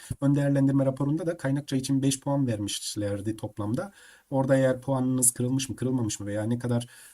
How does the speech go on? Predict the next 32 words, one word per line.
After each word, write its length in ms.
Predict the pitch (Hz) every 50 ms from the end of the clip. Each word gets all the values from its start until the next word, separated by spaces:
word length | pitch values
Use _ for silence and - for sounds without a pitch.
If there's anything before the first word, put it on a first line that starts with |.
| _ _
düzgün 280 | 123 120 120 123 120 117
yapıp 280 | 120 120 - - -
yapmadığınızı 640 | 135 139 135 127 110 98 101 101 104 120 156 202 202 - - _ -
oralarda 400 | 156 151 147 143 139 135 135 127
değerlendirerek 640 | 135 139 139 143 143 139 143 143 131 117 - - -
aslında 280 | 127 - - - 156
görebilirsiniz. 640 | 202 160 143 139 131 135 131 123 120 - 90 85 -
Kaynakça 420 | - 117 110 107 104 - - 98
için 180 | 90 - 113 110
veya 240 | 104 104 101 101 101
raporunuzun 420 | 101 - 110 104 104 101 104 101
hangi 260 | 101 117 120 120 110
bölümlerinden 560 | 110 107 107 104 104 101 101 104 117 131 131
ne 80 | 120 117
kadar 240 | - 113 101 92 -
puan 200 | - 90 87 87
kesilmiş. 520 | - - - - 139 123 170 190 - - - - - - - _
Onları 260 | 120 123 135 135 135
da 80 | 135 127
bir 60 | -
karşılaştırmalı 680 | - 131 131 127 - 131 127 127 - - 139 131 131 117
olarak 260 | 107 107 104 104 - -
incelemeniz 600 | - 156 151 139 120 110 110 123 170 214 - - - - - - -
sizin, 380 | - - - 139 147 151 147 143 - - _ _
e, 180 | 123 120 120 120
proje 260 | 127 135 135 143 135
detay 260 | 139 135 - 147 139
raporunu 340 | 127 120 - 110 107 107 107
hazırlarken, 580 | 131 135 143 147 139 127 123 - 170 190 196 190 - -
e, 200 | 139 135 135 135
avantajınız 520 | - 147 143 139 135 139 135 139 139 139 160
olacak. 280 | 175 202 208 220 -